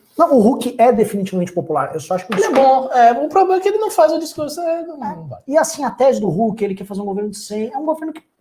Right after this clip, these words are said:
Speaker 1: pegaria essa crise e não iria mal. Eu, eu não desgosto do Hulk, eu já, eu já fui muito injusto com ataques ao Hulk. Eu acho que o Hulk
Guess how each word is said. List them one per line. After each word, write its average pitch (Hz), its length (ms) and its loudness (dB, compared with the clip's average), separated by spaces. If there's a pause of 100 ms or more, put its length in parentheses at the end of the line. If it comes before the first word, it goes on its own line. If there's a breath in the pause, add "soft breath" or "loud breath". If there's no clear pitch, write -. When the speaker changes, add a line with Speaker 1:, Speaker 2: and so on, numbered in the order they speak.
(200)
Speaker 1:
pegaria 262 300 4
essa 269 180 2
crise 233 320 -2
e 240 40 0
não 233 120 0
iria 262 160 0
mal. 160 220 4 (220)
Eu, 254 160 6
eu 277 80 6
não 339 160 2
desgosto 226 380 -2
do 180 40 0
Hulk, 151 240 -2
eu 147 60 -4
já, 202 160 0
eu 202 100 2
já 180 100 0
fui - 140 -6
muito 254 180 -6
injusto 202 280 -8
com - 80 -8
ataques 143 260 -6
ao 139 80 -6
Hulk. 123 180 -6 (400 soft breath)
Eu 247 140 4
acho 240 180 0
que - 80 -14
o 247 60 -6
Hulk 220 460 -4